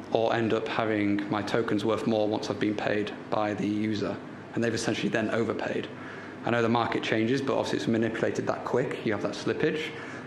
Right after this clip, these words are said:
It's similar to how price oracle attacks happen. Um, an empty wallet, you know, the job request has an empty wallet before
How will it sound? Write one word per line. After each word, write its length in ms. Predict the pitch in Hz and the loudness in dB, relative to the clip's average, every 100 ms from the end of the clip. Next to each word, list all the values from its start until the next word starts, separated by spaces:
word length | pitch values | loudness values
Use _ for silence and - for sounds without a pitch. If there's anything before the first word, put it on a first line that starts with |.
| - | -8
It's 120 | - | -6
similar 420 | - 151 135 123 | 0 2 4 2
to 160 | 127 120 | 2 2
how 480 | - 113 107 104 101 101 | 2 2 2 2 0 -2
price 280 | - 107 - | 2 2 4
oracle 440 | 107 107 - - - - - | 2 2 0 -2 -4 -8 -8
attacks 420 | - - - - - - - - - - | -6 -2 -2 -2 -6 -10 -12 -14 -14 -6
happen. 420 | 104 - 107 104 - - - - - - - - - - - | -6 -2 -2 -2 -6 -12 -12 -14 -12 -12 -12 -12 -14 -14 -8
Um, 380 | 127 117 113 107 - - - - - - - - - | -2 0 2 0 -2 -8 -12 -14 -14 -14 -14 -12 -2
an 120 | 139 | 2
empty 280 | 147 151 139 | 2 2 2
wallet, 440 | 123 127 110 - - - - - - - - | 4 4 2 0 -4 -10 -12 -14 -14 -14 -4
you 80 | 127 | -2
know, 60 | 104 | 0
the 60 | |
job 160 | - 139 | 2 2
request 300 | 135 139 135 | 2 0 2
has 140 | 127 | 2
an 80 | 127 | 2
empty 220 | 123 123 | 2 0
wallet 440 | 113 117 120 - - | 2 4 2 -2 -4
before 640 | 110 - 113 107 107 110 | -4 0 2 2 2 0